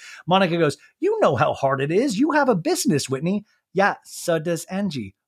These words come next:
"Right. And imagine how she would feel if someone just all of a sudden said some stuff about her business." "Well, from my perspective, it looks like you went against your two friends and were sucking up to Meredith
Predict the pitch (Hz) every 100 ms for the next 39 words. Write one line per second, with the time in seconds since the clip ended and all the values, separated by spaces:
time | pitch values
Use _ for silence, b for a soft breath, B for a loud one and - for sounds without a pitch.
0 | - 190 302 - - 160 214 262 226 202
1 | - 277 320 - 147 147 147 180 190 175
2 | - 156 202 233 185 170 - 147 - 170
3 | 165 175 - 139 139 131 131 131 208 175
4 | 110 - B B B B 185 190 - 196
5 | 190 190 226 226 _ - 202 196 - 143
6 | - 175 170 175 170 175 - 175 - 202
7 | 208 190 - 160 165 170 - 180 185 -
8 | 180 - 277 226 - B B B 170 185
9 | 175 - 175 190 185 170 - - 180 170
10 | 170 175 151 190 180